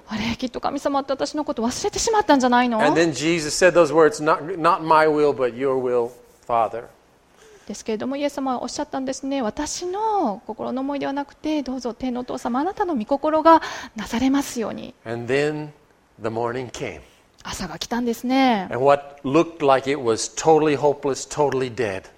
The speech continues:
Speaker 1: もうすべて希望がなく、すべてがもう暗闇に思えたその時、
Speaker 2: was raised to life.
Speaker 1: そこから命が起こされました。
Speaker 2: And the person who has a high level of happiness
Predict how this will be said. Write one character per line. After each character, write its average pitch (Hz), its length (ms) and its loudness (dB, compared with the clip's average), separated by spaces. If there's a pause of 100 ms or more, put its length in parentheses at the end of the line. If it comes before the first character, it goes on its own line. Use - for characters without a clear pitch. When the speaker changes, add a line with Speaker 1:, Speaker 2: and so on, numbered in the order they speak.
Speaker 1:
も 226 140 -10
う 220 40 -10
す - 220 -12
べ 320 160 0
て 320 140 -2
希 285 140 -2
望 262 180 4
が 247 100 4
な 233 160 2
く、 240 100 -6
す - 180 -8
べ 403 120 0
て 339 160 0
が 320 300 8
も 190 140 -4
う - 120 -14
暗 277 240 2
闇 302 240 4
に 262 260 2
思 220 200 -2
え 208 80 -2
た 190 80 -8
そ - 160 -10
の 226 80 -2
時、 214 440 -2
Speaker 2:
was 127 140 -12
raised 123 380 -4
to 117 40 -4
life. 98 280 -6 (680)
Speaker 1:
そ - 180 -14
こ 208 100 -12
か 214 140 -2
ら 190 180 0 (160)
命 285 400 0
が - 240 -6 (560)
起 - 80 -14
こ - 100 -14
さ 190 160 -8
れ 175 80 -10
ま 170 120 -12
し - 100 -8
た。 - 160 -8
Speaker 2:
And 147 280 -2 (300)
the 131 120 0
person 262 460 0
who - 20 0
has 185 240 4
a 151 40 6
high 226 320 2
level 208 320 4
of 120 120 -2
happiness 123 840 -8